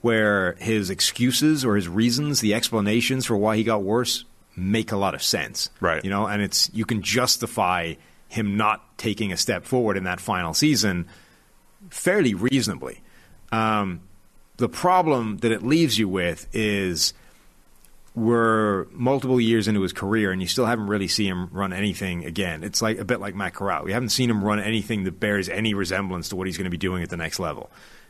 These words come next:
Speaker 1: Now, where it gets interesting is I think he does have the upside. He does have tools. He's a lot, I mean, he's, I don't think he's as talented as Malik Willis in terms of tools, but he does have an arm.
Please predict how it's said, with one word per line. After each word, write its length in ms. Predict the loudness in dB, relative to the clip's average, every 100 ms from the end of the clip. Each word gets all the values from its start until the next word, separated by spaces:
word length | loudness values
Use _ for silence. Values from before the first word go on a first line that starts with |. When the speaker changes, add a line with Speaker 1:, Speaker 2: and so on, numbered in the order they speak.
| -4
Speaker 1:
Now, 440 | 0 0 -2 -6 -12 -20 -20 -20 -20 -16 -12 -12 -8
where 200 | 0 2
it 100 | 4
gets 240 | 0 -2 0
interesting 480 | 0 2 0 0 -2
is 120 | -2
I 80 | -2
think 220 | -2 -2
he 120 | -2
does 300 | 0 0 0
have 560 | -2 0 0 -2 -8 -18 -20 -20 -20 -20 -20 -20 _ _ _ -20 -20 -8
the 160 | -2 0
upside. 480 | 0 -2 -4 -4 -6
He 80 | -2
does 220 | 0 0
have 220 | 0 -2
tools. 440 | -2 -2 -2 -4
He's 200 | -4 -2
a 60 | -2
lot, 400 | 0 2 0 -2
I 40 | -8
mean, 140 | -4
he's, 200 | -4 -6 -10 _ -20 -18 -6
I 80 |
don't 160 | -2 0
think 100 | -2
he's 160 | -2 -6
as 140 | -8 -14 -14
talented 480 | -6 -2 -2 0 0
as 140 | -2 -4
Malik 340 | -2 -2 -2
Willis 360 | -2 0 0 -2
in 100 | 0
terms 260 | -2 -2
of 60 | -2
tools, 400 | 2 2 2 -2
but 300 | -2 -2 -4 -20 -20 -20 -20 _ _ -20 -18
he 120 | -6
does 200 | 0 2
have 120 | 2
an 80 | 2
arm. 380 | 0 0 -2 -4